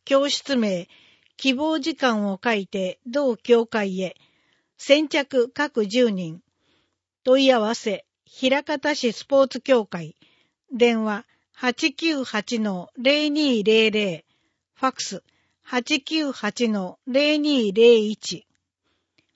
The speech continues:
ホームページアドレス、枚方-大京、エイチアイアールエー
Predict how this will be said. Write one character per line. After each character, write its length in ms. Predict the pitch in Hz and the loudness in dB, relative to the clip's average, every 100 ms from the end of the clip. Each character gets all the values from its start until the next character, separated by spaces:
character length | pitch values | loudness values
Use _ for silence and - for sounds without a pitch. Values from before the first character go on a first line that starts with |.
| _ | _
ホ 220 | - 285 302 | -4 0 2
ー 20 | |
ム 180 | 311 277 | 2 0
ペ 220 | 311 302 | 0 0
ー 40 | |
ジ 160 | 269 277 | 2 0
ア 100 | 269 | 0
ド 100 | 226 | -2
レ 140 | 190 | -4
ス、 240 | - 185 - _ _ _ _ _ _ | -8 -14 -16 _ _ _ _ _ _
枚 220 | 269 294 294 | -4 -2 -2
方- 460 | 277 - 240 - - 285 285 277 - 196 180 - | -4 -2 -4 -4 -4 0 0 0 -6 -6 -6 -4
大 240 | 247 247 240 | 0 0 -2
京、 480 | 247 220 202 180 _ _ _ _ _ 262 | -2 0 0 -6 _ _ _ _ _ 0
エ 180 | 254 | 2
イ 80 | 294 | 2
チ 180 | - 294 | -2 0
ア 100 | 269 | 0
イ 220 | 214 185 - | 0 -6 -4
ア 180 | 262 | -2
ー 60 | 277 | 0
ル 120 | 285 | 0
エ 180 | 277 254 | 0 0
ー 200 | 190 175 | -2 -8